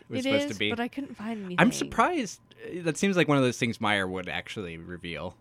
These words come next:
Speaker 1: 'Cause, 'cause it
Speaker 2: Yeah.
Speaker 1: also mentions that it was a C D, that she got the tickets because there was a C D that uh, which,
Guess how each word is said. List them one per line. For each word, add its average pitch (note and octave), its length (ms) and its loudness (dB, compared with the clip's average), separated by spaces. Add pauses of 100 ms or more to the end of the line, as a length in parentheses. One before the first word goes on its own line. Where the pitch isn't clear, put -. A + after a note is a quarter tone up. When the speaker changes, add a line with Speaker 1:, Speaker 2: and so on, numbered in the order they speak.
(140)
Speaker 1:
'Cause, D#3 180 0
'cause F#3 240 4
it - 20 6
Speaker 2:
Yeah. F3+ 60 8
Speaker 1:
also F#3 240 6
mentions D#3 360 2
that B2 100 4
it A#2 40 4
was G#2+ 120 0
a G#2 80 -4
C A2+ 260 0
D, G#2 460 0 (640)
that B2 100 -2
she B2 80 -4
got D3 140 6
the C3+ 60 -2
tickets D3 340 0
because A#2 240 -4
there A2+ 80 0
was G#2 100 -4
a F#2+ 60 -6
C A2+ 220 -4
D G2+ 280 -2
that F2+ 240 -4 (400)
uh, E2 380 -8 (180)
which, A2 380 -6